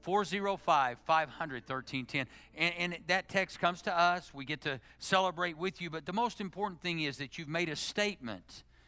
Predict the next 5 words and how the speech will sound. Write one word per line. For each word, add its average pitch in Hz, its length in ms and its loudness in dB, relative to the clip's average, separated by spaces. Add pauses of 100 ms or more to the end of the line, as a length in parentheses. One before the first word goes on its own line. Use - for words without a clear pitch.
(720)
that 156 140 -2
you've 160 180 -6
made 175 200 0
a 165 60 -2
decision - 840 -4